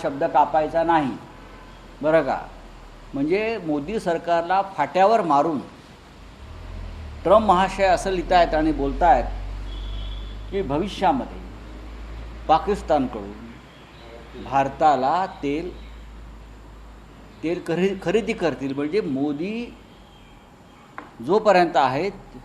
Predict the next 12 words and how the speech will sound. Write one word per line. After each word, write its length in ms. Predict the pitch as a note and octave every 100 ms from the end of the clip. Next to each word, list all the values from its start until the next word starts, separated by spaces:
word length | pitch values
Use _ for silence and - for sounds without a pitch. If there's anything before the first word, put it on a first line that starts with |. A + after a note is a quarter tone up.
| - - - - - - -
तोपर्यंत 560 | G#3 A3+ A3+ G3+ G3 G3
ट्रम्प 480 | F#3+ - - A3 A3+
अशी 240 | D#3 -
परिस्थिती 460 | F#3+ E3+ F#3+ G#3+ A#3+
निर्माण 360 | G#3 G3 F3+
करणार 340 | E3+ D#3+ C#3 B2
आहे 420 | G#2 G2+ A#2 - - - - - - - - -
की 80 | -
पाकिस्तानकडून 2500 | G3 - D3+ D#3 G#3 G3 - F3+ G#3 D#3+ - - - - - - - - - - - - - D3+ E3 A#3+
आम्ही 480 | G#3 D#3+ F3+ E3 A#2 - - - - - - -
तेल 200 | E3+ F3
घ्यावं, 360 | D#3+ E3 F3+